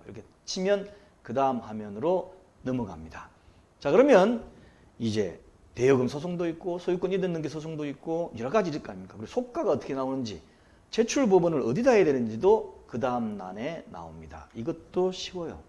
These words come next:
그 다음 난에 가면 이렇게 나옵니다. 사건 기본 정보에 가면 밑으로 쭉 뜨는데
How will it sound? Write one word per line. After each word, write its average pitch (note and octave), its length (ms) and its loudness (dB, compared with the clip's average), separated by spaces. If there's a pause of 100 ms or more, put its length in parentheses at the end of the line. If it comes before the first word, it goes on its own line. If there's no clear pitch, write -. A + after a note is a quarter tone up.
(360)
그 B2+ 80 -10
다음 D3+ 200 4
난에 D3 160 0
가면 D#3+ 380 0 (420)
이렇게 D#3+ 260 2
나옵니다. F#2 300 -8
사건 F3 580 -4
기본 E3 400 2
정보에 D#3 280 0
가면 A#2 180 0
밑으로 D3+ 280 -2
쭉 C#3 880 -2 (160)
뜨는데 F#3 640 -2